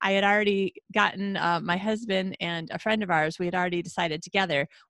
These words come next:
we were gonna do this thing. Uh, Dwight was gonna run a marathon. John and I were gonna run a half marathon 'cause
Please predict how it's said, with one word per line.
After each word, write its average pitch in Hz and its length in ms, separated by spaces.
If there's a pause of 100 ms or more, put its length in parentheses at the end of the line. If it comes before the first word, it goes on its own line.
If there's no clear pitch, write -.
we 202 160
were 185 80
gonna 175 220
do 180 140
this 170 260
thing. - 460
Uh, 143 140
Dwight 170 260
was - 120
gonna 180 200
run 180 180
a - 20
marathon. 156 600 (360)
John 180 160
and 170 140
I 165 100
were 165 160
gonna 165 220
run 160 180
a 160 40
half 170 280
marathon 131 480
'cause - 120